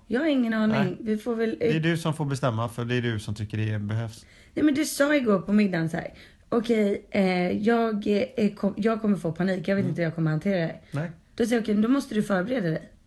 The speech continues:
Speaker 1: För att jag kommer ju få panik. Jag kommer ju ha ont, liksom."
Speaker 2: Ja. Ja, jag förstår inte vad det är, vad, vad, vad, vart vi kommer i det här.
Speaker 1: Nej, men vi måste ju förbereda oss.
Speaker 2: Ja,
Speaker 1: Du måste ju förbereda
Speaker 2: vilket
Speaker 1: dig.
Speaker 2: vi gör.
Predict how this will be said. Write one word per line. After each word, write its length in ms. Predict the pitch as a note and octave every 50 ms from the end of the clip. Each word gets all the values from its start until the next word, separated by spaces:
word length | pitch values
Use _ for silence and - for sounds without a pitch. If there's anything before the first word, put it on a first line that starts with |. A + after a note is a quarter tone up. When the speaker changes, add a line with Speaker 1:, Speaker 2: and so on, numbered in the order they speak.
| - _ - - - - -
Speaker 1:
För 100 | - G3+
att 80 | F#3+ F#3
jag 300 | A3+ B3+ C#4 C4 B3 -
kommer 260 | - A3+ G#3+ G#3+ G3
ju 160 | F#3 F3+ E3
få 140 | - E3 D#3+
panik. 520 | - F3+ G#3 A3 - - - - - - - - - - - - - -
Jag 220 | - G3 A3 A3 -
kommer 160 | B3+ A#3 G3+
ju 60 | E3+
ha 60 | E3
ont, 360 | - A#3+ B3+ G3 D3 - -
liksom." 220 | - C#3+ - - - - - -
Speaker 2:
Ja. 200 | E3 E3 F3 F3+ E3+ - - - - - - - - - - - - - - - - - - - -
Ja, 100 | - - E3+ F#3+ F#3
jag 140 | E3+ D#3
förstår 340 | - D#3+ - - E3 C#3 C3+
inte 160 | C#3+ C3 B2+
vad 160 | B2 B2 B2+ B2
det 120 | B2 A#2+
är, 220 | A#2 A#2 A2+ A2+
vad, 220 | A2+ A2+ B2 B2 B2
vad, 200 | A#2+ B2 C3 B2
vad, 220 | B2 B2 B2 -
vart 200 | A#2+ B2+ A#2 -
vi 40 | C3
kommer 380 | - - B2+ A2+ A2+ B2+ C3+ C#3
i 20 |
det 80 | C3 C3
här. 140 | A#2+ G#2+ - - - -
Speaker 1:
Nej, 120 | - B3
men 120 | C4+ C4 A#3+
vi 80 | B3+
måste 280 | C4 C4+ B3 - - B3
ju 60 | A3+
förbereda 520 | G#3+ C4+ A#3+ A3 G#3 G3 A#3+ B3+ B3 A3 F3+
oss. 60 | D3+
Speaker 2:
Ja, 220 | E3 F#3 - - -
Speaker 1:
Du 80 | B3+ C4
måste 260 | C4 A#3+ G#3 - A#3
ju 60 | G#3
förbereda 240 | - G3+ F#3 - D#3+ F3+
Speaker 2:
vilket 220 | E3+ E3+ F3+ D#3+ D#3+
Speaker 1:
dig. 80 | E3+
Speaker 2:
vi 60 | E3+ E3+
gör. 340 | G3 G3+ F3 C3 A2 G#2+